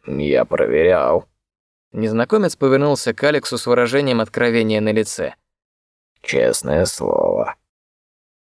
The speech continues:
«Верю», сказал Алекс, разглядывая за спиной незнакомца полуголую девицу в нелепой юбке кислотно-зеленого цвета.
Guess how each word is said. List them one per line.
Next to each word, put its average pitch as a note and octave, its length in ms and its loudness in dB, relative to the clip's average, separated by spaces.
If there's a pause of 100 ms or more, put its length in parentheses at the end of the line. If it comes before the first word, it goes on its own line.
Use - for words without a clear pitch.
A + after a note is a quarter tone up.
«Верю», A#2 480 0 (380)
сказал D3+ 500 -2
Алекс, F#3 520 -4
разглядывая E3 600 0
за D3 140 0
спиной C3 460 0
незнакомца G#2+ 800 -2 (140)
полуголую D#3+ 600 4
девицу E3+ 540 -2
в G#2+ 60 -6
нелепой G#2 480 0
юбке B2+ 420 -2
кислотно-зеленого C#3 1120 0
цвета. - 540 -8